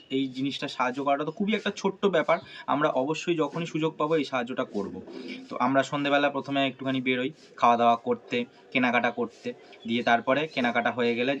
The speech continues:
জামা প্যান্ট কেনাকাটা, তারপরে হচ্ছে খাওয়া দাওয়া করে, আহ, পল্লবের বাড়ি থেকে আমাদের বাড়ি চলে আসি, তারপর ওখানে আড্ডা দিই। এবার আড্ডা দিতে দিতে অনেকটাই দেরি হয়ে যায়, তারপরে বৃষ্টিও চলে আসে। তারপরে বৃষ্টিটা একটু কমাতে পল্লব আবার বাড়ির দিকে যায়।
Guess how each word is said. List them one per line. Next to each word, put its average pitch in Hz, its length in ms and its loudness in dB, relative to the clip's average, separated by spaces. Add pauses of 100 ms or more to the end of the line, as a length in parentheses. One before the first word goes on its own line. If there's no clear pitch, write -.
(120)
জামা 127 200 6
প্যান্ট 120 220 0
কেনাকাটা, 110 360 -2 (340)
তারপরে 120 320 4
হচ্ছে 120 280 -6
খাওয়া 117 240 6
দাওয়া 123 160 2
করে, 151 240 -2
আহ, 110 640 -2
পল্লবের 123 380 2
বাড়ি 120 200 2
থেকে 180 160 -2
আমাদের 127 240 0
বাড়ি - 140 0
চলে 110 220 -2
আসি, - 220 -2
তারপর 156 180 0
ওখানে 117 200 0
আড্ডা 107 440 0 (140)
দিই। 113 160 -6 (400)
এবার 110 140 4
আড্ডা 127 220 4
দিতে 147 180 0
দিতে 160 100 0
অনেকটাই 202 360 2
দেরি 170 240 0
হয়ে 170 200 2
যায়, 151 220 2 (220)
তারপরে 139 280 4
বৃষ্টিও 165 380 0
চলে 156 280 4
আসে। - 260 0 (380)
তারপরে 135 380 4
বৃষ্টিটা 131 360 -4 (120)
একটু 190 240 -2
কমাতে 165 420 2 (340)
পল্লব 135 240 4
আবার 160 180 4
বাড়ির 117 240 4
দিকে 127 220 -2
যায়। 92 220 -4